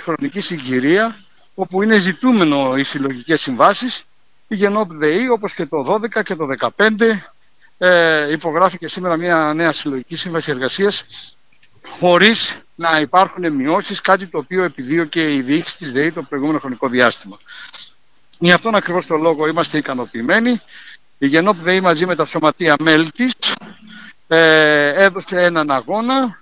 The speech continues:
προκειμένου να εξασφαλιστούν οι εργαζόμενοι, αλλά και ο θεσμός των συλλογικών συμβάσεων. Γιατί, όπως έχω πει και πριν, αυτό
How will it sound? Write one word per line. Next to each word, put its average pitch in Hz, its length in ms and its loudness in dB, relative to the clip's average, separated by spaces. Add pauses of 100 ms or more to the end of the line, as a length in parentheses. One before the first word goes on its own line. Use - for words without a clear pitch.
(200)
προκειμένου 196 760 -2
να 185 160 2
εξασφαλιστούν 160 840 -2
οι 151 140 4
εργαζόμενοι, 185 760 0 (460)
αλλά 190 380 6
και 220 160 -4
ο 196 60 -2
θεσμός 190 360 -6
των 220 80 -16
συλλογικών 196 400 -8
συμβάσεων. 160 680 -2
Γιατί, 147 260 -6
όπως 160 240 -8
έχω 156 160 -6
πει 147 100 -10
και 139 140 -4
πριν, 202 340 -6
αυτό 165 500 -2